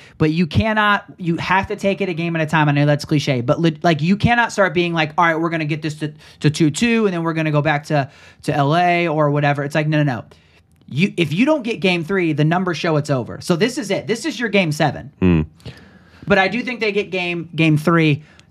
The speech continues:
Speaker 1: After that, though, I just don't know if they have enough.
Speaker 2: They, I don't.
Speaker 1: It, and me
Speaker 2: Why do we think this was a champion? This,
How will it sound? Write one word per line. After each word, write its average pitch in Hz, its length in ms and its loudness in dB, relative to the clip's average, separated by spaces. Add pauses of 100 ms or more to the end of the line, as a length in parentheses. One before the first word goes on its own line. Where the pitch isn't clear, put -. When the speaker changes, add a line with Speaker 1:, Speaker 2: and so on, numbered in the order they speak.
Speaker 1:
After 180 360 0
that, 175 220 -2
though, 196 300 2
I 180 120 -2
just 220 160 -8
don't 214 120 -6
know 208 80 2
if 202 80 0
they 175 100 2
have 170 180 2
enough. 131 480 -2 (560)
Speaker 2:
They, 190 440 2 (300)
I 95 140 -6
don't. - 240 -8 (560)
Speaker 1:
It, 190 180 -6
and 247 160 2
me 226 80 4
Speaker 2:
Why 277 200 2
do 330 100 -4
we 277 100 -4
think 214 220 -4
this 175 180 -4
was 170 120 -2
a 160 80 -2
champion? 139 340 2
This, 180 180 2